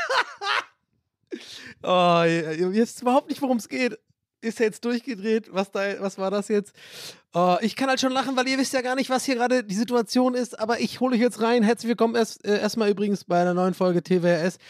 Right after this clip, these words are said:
Was war da gerade los? Ähm, warum habe ich da gerade so gelacht? Ähm, ich würd's am liebsten nochmal machen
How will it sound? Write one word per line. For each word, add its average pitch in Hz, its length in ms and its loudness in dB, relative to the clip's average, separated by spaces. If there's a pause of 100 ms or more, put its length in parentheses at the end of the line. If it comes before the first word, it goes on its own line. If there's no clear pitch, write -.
(240)
Was 214 320 -2
war 214 100 2
da 220 100 2
gerade 190 200 0
los? 175 320 2 (340)
Ähm, 208 560 2 (880)
warum 226 300 -2
habe 220 100 -8
ich 196 60 -10
da 220 80 -2
gerade 202 220 2
so 185 100 0
gelacht? 175 420 -2 (400)
Ähm, 196 680 -4 (160)
ich - 180 -6
würd's 254 200 -4
am 226 100 -8
liebsten 226 320 -10
nochmal 285 400 -4
machen 302 340 -6